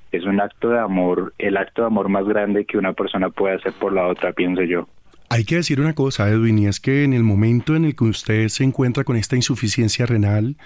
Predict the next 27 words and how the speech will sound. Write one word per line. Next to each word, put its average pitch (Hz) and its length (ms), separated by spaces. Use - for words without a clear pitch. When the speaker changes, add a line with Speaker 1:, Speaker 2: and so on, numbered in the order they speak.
Speaker 2:
pues 120 160
era 110 140
un 123 100
niño, 147 300
¿no? 147 180
Todavía 104 260
estaba 127 220
en 147 80
el 120 100
colegio, 110 520
tenía 101 280
creo 117 160
que 131 140
catorce 110 420
años, 110 280
si 104 80
no 104 100
estoy 110 220
mal. 101 200
Speaker 1:
Claro, 95 380
claro 95 300
que 113 160
sí, 104 200
sí. 110 240
O-, 95 280
obviamente, 107 520
digamos, 101 640